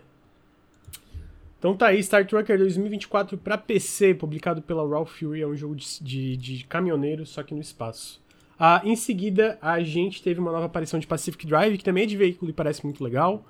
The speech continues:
Ah, que esse veículo é basicamente esse, <laughs> é tipo Stalker, só que tu controla carro no, numa zona de anomalia, assim. Tipo, é de carro, só que Stalker.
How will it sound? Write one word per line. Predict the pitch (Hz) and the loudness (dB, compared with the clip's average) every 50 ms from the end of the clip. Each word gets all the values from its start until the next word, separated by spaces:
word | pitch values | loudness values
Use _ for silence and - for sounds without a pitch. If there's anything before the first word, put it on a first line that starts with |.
| - - _ _ _ _ _ - | -20 -20 _ _ _ _ _ -2
Ah, | 139 135 135 135 135 131 131 | 0 2 4 4 4 2 0
que | 131 - 147 | -2 -4 -4
esse | 143 143 - 160 | -4 -4 -6 -8
veículo | 143 147 143 143 139 - 156 147 139 135 127 123 117 110 110 - _ _ _ _ _ _ _ _ _ _ _ | -6 -6 -6 -6 -6 -6 -4 -2 0 0 0 -2 -2 -6 -10 -14 _ _ _ _ _ _ _ _ _ _ _
é | 131 131 127 | -6 -4 0
basicamente | 131 139 151 156 - 175 160 156 - - | 2 2 2 2 0 -2 -2 -2 -4 -6
esse, | 147 - - 165 147 123 185 185 139 117 - | -8 -4 0 2 4 6 6 6 6 4 2
<laughs> | - - - - - | -6 -16 -20 -6 -4
é | 156 | -4
tipo | 156 - - | -4 0 0
Stalker, | 226 185 - - - 156 160 190 190 - 220 196 190 185 185 185 185 175 180 - - _ - 175 175 151 | 0 0 2 4 6 8 8 8 6 6 6 6 6 6 4 2 0 -4 -8 -14 -20 _ -12 -10 -10 -10
só | - - - - 156 | -10 -8 -6 -4 -4
que | 156 - | -4 -8
tu | - | -8
controla | - 170 156 156 - - 151 147 151 151 151 151 _ - | -6 -4 -4 -4 -2 -4 -2 -2 -2 -2 -4 -6 _ -6
carro | - 147 143 147 143 151 151 147 | -2 -2 -2 0 0 -2 -2 0
no, | 147 143 143 139 135 135 131 127 127 127 | 0 0 0 0 -2 -2 -4 -4 -6 -4
numa | 131 135 135 139 | -4 -2 -2 -2
zona | 139 131 127 135 131 131 139 135 131 | -4 -2 -2 -2 -2 0 -2 -2 -2
de | 131 139 | -2 -2
anomalia, | 135 135 131 131 127 123 117 117 117 110 | -2 0 0 0 -2 -2 -4 -6 -6 -10
assim. | - - - 113 110 - - - - _ _ _ _ | -12 -12 -12 -12 -12 -14 -18 -20 -20 _ _ _ _
Tipo, | - - - 127 | -16 -10 -8 -6
é | 123 | -6
de | 123 127 127 | -6 -8 -10
carro, | - - 160 156 170 180 175 190 180 175 180 - - | -2 2 4 6 6 6 4 0 -2 -2 -4 -10 -16
só | - - 151 | -12 -10 -10
que | 131 - | -10 -6
Stalker. | - - 135 123 127 - - 120 - | -2 0 0 0 0 -2 -6 -8 -8